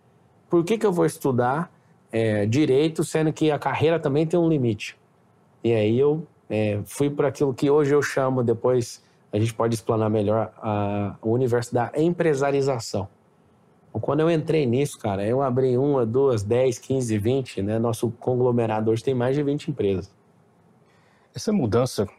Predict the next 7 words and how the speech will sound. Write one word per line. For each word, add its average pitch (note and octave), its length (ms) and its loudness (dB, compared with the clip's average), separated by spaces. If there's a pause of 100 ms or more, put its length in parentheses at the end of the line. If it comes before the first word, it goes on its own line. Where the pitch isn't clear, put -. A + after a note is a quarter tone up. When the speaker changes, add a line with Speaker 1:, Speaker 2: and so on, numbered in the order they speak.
(500)
Speaker 2:
grande G#2 400 2
na F#2+ 80 0
sua, F#2+ 400 -6
na G2+ 100 -2
sua G2 200 -2
vida, F2+ 260 -2
você, G2+ 600 -2